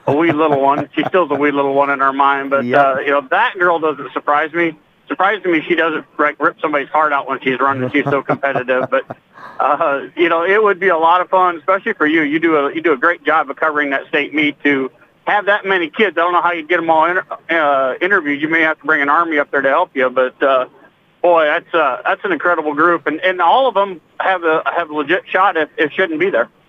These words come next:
Speaker 2: Yeah, absolutely. The interesting thing this year, again, will be they're gonna run part of the state meet one A, two A on Friday,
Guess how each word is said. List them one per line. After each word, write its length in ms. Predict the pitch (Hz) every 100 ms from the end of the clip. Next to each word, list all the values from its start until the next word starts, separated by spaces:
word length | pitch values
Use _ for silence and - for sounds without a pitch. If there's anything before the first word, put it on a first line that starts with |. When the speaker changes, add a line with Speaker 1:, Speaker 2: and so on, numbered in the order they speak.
| -
Speaker 2:
Yeah, 240 | 123 135
absolutely. 720 | 110 143 170 143 147 131 123
The 160 | 120 139
interesting 520 | 196 175 180 185 175
thing 220 | 156 165
this 240 | 156 170 -
year, 160 | 160
again, 380 | 151 135 143 156
will 140 | 147 131
be 180 | 135
they're 160 | 143 131
gonna 220 | 131 127
run 260 | 123 139 120
part 260 | - 147
of 80 | 143
the 80 | 123
state 320 | - 147 139
meet 180 | 135 139
one 220 | 127 135
A, 120 | 135 131
two 280 | - 147
A 140 | 135 127
on 160 | 117
Friday, 580 | 113 139 135 135 127 123